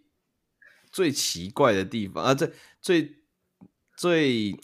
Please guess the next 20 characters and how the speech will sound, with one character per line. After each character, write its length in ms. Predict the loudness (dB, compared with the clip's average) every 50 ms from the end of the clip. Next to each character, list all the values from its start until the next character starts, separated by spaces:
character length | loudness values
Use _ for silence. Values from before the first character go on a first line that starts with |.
| -12 _
有 180 | -2 0 0 0
趣 160 | 2 2 2
的 80 | 4 4
地 20 |
方 160 | 4 2 2 0
是， 320 | 0 0 0 0 -2 -4 -8 -20 -20 -20 -20 -20 _ _ _ _ _ _ -12 -4
就 180 | 0 2 2
那 140 | 4 4 2
边 200 | 2 2 2 4
的 100 | 6 6
人， 320 | 6 6 4 4 2 2
有 180 | 2 2 2 2
些 280 | 2 2 2 4 4 4
人 160 | 4 4 4
就 100 | 2 0
把 180 | 0 0 -2
他 220 | 2 4 4 4 4
当 480 | 4 4 2 4 4 2 -2 -4 -4
神 380 | -6 -6 -6 -6 -6 -8 -8 -10
了。 160 | -12 -12 -14